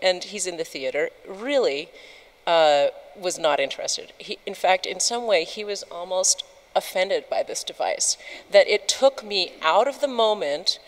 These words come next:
with the moon, which was beautiful, and into a moment where it,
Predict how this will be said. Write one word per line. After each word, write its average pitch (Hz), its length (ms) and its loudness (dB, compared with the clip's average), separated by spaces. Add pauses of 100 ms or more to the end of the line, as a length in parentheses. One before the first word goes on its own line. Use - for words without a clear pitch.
(220)
with 175 360 -6
the 170 100 0
moon, 170 580 -4
which 226 200 -6
was 285 120 -6
beautiful, - 760 -4 (360)
and 190 180 -2
into 247 500 -2
a 208 60 0
moment 180 720 -4 (260)
where 180 320 4
it, - 200 -4